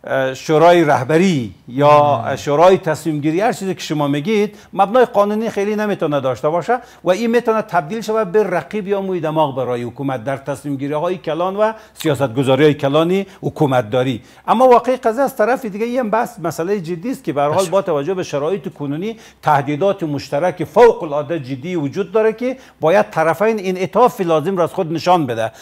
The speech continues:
Speaker 1: و در این بین حکومت بیشتر باید این انعطاف را داشته باشه تا بتونه جمع بکنه همه سیاسیون رو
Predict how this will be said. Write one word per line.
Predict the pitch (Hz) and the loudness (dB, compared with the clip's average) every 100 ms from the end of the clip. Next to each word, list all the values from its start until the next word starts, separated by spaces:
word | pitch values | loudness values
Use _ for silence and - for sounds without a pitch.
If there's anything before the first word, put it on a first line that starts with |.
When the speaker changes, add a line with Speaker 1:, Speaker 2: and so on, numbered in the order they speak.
| - | -6
Speaker 1:
و | 156 | 0
در | 151 165 | 4 2
این | 226 233 | 2 2
بین | 185 247 269 254 | 4 4 4 0
حکومت | 277 170 165 185 226 226 | -2 0 2 2 2 0
بیشتر | 135 151 - 180 196 185 | -4 -4 0 6 8 8
باید | 151 143 135 | 6 4 2
این | 147 147 | -2 -4
انعطاف | 143 135 147 | -4 0 0
را | 135 | 2
داشته | 131 131 151 | -2 0 0
باشه | 185 190 233 - - - | 0 0 -2 -4 -8 0
تا | 147 | 0
بتونه | 196 214 208 | 2 0 0
جمع | 170 180 233 233 | 0 2 4 4
بکنه | 180 - 156 | 2 -2 -2
همه | 143 139 160 170 | -2 -2 0 -2
سیاسیون | - 147 135 131 170 226 | -2 -4 -4 -4 -4 4
رو | 226 254 | 4 4